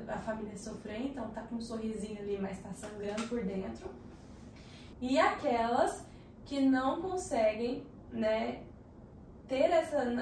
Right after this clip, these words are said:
assumir essa autorresponsabilidade, tem uma necessidade da família ver e acaba que o corpo vai respondendo a isso.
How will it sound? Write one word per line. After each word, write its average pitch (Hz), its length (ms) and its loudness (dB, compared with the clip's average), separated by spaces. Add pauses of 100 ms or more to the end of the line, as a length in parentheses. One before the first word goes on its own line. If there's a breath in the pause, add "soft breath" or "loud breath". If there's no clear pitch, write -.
assumir 247 500 2
essa 349 180 0
autorresponsabilidade, 240 1160 -2 (120)
tem 302 240 0
uma 359 100 0
necessidade 247 520 -2
da 233 100 -6
família 220 340 -4
ver 220 300 -6 (260 loud breath)
e 247 60 -6
acaba 240 580 -2
que 240 300 -2 (160)
o - 60 -16
corpo 226 300 -4
vai 226 300 -6
respondendo 226 680 -8
a 247 100 -4
isso. - 400 -8